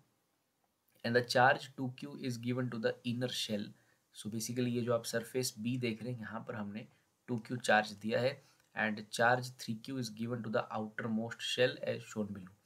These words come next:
और ये जो outermost सरफेस है, this C सरफेस, यहाँ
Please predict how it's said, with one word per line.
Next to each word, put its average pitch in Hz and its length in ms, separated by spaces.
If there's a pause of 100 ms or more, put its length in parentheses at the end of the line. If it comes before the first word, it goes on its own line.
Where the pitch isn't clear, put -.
(420)
और 110 140
ये 110 80
जो 107 120
outermost 123 720
सरफेस 127 540
है, - 140 (640)
this 110 140 (420)
C 127 300
सरफेस, 131 560
यहाँ 107 180